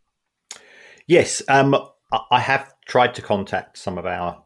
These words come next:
legal friends here, but unfortunately they're otherwise occupied.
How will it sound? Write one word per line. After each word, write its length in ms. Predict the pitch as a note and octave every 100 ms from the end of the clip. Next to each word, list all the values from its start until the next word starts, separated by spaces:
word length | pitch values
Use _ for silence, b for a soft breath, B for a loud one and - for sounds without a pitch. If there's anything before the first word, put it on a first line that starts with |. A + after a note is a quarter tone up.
| -
legal 280 | G2 F#2
friends 380 | E2+ F#2 E2+ E2
here, 240 | - F2 -
but 80 | F#2+
unfortunately 500 | F#2 - A2 - F#2+
they're 240 | F2 F2 -
otherwise 360 | F#2 F2+ F#2
occupied. 420 | F#2 - - F#2+